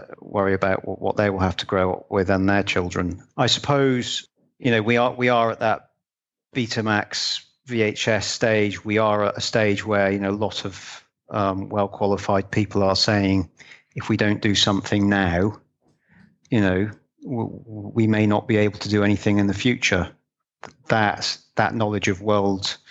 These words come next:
the world, um, ecosystem is a bit beyond my,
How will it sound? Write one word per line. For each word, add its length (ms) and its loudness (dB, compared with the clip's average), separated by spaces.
the 280 -6
world, 460 0
um, 420 0
ecosystem 680 0
is 100 0
a 40 -4
bit 180 -4
beyond 240 2
my, 200 2